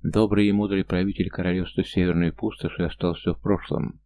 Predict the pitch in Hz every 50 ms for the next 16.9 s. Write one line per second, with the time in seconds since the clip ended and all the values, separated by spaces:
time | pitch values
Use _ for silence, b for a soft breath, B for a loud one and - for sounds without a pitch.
0 | _ - 110 - - 135 135 - - 120 117 113 107 - - 113 - - - 113
1 | 107 101 110 107 107 104 101 117 123 - - - 113 104 101 98 98 101 98 90
2 | - - - 87 87 78 67 60 - - - - - - - _ _ _ _ _
3 | - - 87 87 - - 95 92 87 - - 127 127 - - _ - - - -
4 | 92 90 87 85 82 78 87 85 78 87 80 80 78 82 92 107 110 113 107 95
5 | 92 90 - - 87 - 95 92 90 - - - 82 82 - - 85 80 80 98
6 | 101 101 95 104 117 110 110 110 110 110 95 - - 92 82 78 80 80 80 78
7 | - - - - 62 - - - - - - _ _ _ _ _ _ _ _ _
8 | _ _ _ _ - 82 95 131 156 160 - 135 131 127 117 - 139 135 127 120
9 | 113 120 131 123 - - - 113 110 104 101 107 104 - - 107 110 123 123 -
10 | 104 95 95 92 - - 95 95 98 92 92 98 - - - - - 65 - -
11 | - - _ _ _ _ _ _ - 76 76 - - 76 76 - - 117 117 117
12 | 110 104 98 - 90 95 104 - - 80 69 76 80 78 - - - - - 90
13 | - - 135 135 127 117 110 101 110 117 113 - - - 98 - - 98 92 92
14 | 82 - - - 87 87 - - - 117 117 113 110 104 - - - - 101 101
15 | 95 92 101 92 98 101 98 98 92 92 92 92 92 95 95 90 92 92 90 -
16 | - 90 87 92 95 90 - - - - 85 - - - 87 90 90 -